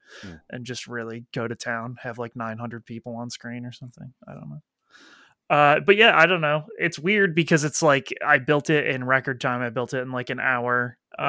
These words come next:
Speaker 1: wow.
Speaker 2: um, and it works.
Speaker 1: Sure, sweet.
Speaker 2: Other than the part where I accidentally installed the wrong version of Windows and then had to, like, reinstall it because it was mad that I, I, I've used the wrong one. I don't know. Windows is stupid.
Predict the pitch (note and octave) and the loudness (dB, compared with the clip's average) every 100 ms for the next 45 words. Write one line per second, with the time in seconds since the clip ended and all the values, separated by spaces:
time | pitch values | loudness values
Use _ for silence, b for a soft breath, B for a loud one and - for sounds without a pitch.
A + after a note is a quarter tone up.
0 | B2+ A#2 B2 - _ - C3 A#2+ E3+ A#2+ | 0 -2 -6 -14 _ -10 -8 -6 -8 -8
1 | - - _ _ - D3 - - F3+ A3 | -14 -20 _ _ -10 -10 -10 -12 4 6
2 | B3 B3 A#3 A3+ A3 G3 E3 D#3+ E3+ E3+ | 6 4 2 4 6 6 6 4 2 -2
3 | E3+ E3+ D#3+ C#3 D3+ D3 C#3 C3+ C3+ C3+ | -2 -4 -4 -2 -2 -2 -2 -2 -2 -2
4 | C#3+ C3 C3 A#2 B2+ C3 C#3 C3 C3 B2 | -4 -4 -8 -6 -4 -2 -2 -2 -6 -8
5 | A#2+ B2+ - A#2+ A2+ A2 - _ - C3+ | -6 -6 -6 -8 -8 -10 -18 _ -16 -12
6 | B2+ B2+ A#2 - B2 B2 B2+ - B2+ - | -8 -6 -4 -2 0 2 0 -4 -10 -6
7 | A#2+ - - - _ _ C#3+ B2+ A#2 B2+ | -4 -4 -8 -12 _ _ -12 -10 -8 -6
8 | A#2 A#2 A#2 A#2+ A#2+ A#2 A2+ A2+ _ _ | -2 -2 -4 -6 -6 -6 -6 -8 _ _
9 | D#3+ _ _ _ A#3 E3 _ _ - - | -20 _ _ _ -20 -20 _ _ -20 -14
10 | A#2+ - C3 D3+ - C#3 B2+ A#2 B2+ A#2+ | -14 -10 -10 -12 -18 -16 -14 -12 -8 -6
11 | A#2+ A#2+ B2 B2 - - - D#3 b b | -6 -6 -8 -10 -14 -16 -18 -20 b b
12 | b b b b b b D#3 D3 B2+ B2 | b b b b b b -6 -4 -4 -6
13 | - - C#3 - | -10 -10 -12 -14